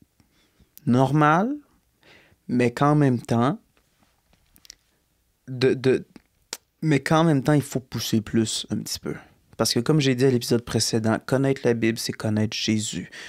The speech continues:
Et connaître Jésus, c'est connaître le fonctionnement de l'existence même. Et la Bible,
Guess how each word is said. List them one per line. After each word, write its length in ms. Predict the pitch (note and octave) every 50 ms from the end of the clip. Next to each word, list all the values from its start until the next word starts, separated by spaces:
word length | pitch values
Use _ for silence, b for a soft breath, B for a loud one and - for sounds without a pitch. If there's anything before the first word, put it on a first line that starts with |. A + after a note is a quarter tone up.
| B B
Et 120 | - -
connaître 360 | - - B2 A#2+ C3 C#3 C3+ B2+
Jésus, 360 | B2 B2+ B2 A#2+ A#2+ D3 D#3+
c'est 160 | - C3+ A#2
connaître 320 | - B2 A2+ A2+ A#2 A#2 -
le 60 | A#2
fonctionnement 640 | - - B2 A#2+ A2+ - - A#2+ A#2 A2+ A#2 A#2
de 60 | A#2 A2+
l'existence 840 | A2 A2 A2 - A#2+ - - - - G#2+ G#2 G2+ - - - - - _ -
même. 480 | G#2+ G#2 G2+ G2+ G#2 G2 F#2+ F#2 - - B B B B B B B B B B B B B B
Et 120 | - A2 A2
la 140 | A#2 A2+
Bible, 500 | A2 A2 A#2 B2 E3 F3 C#3 F#2+ - A#2+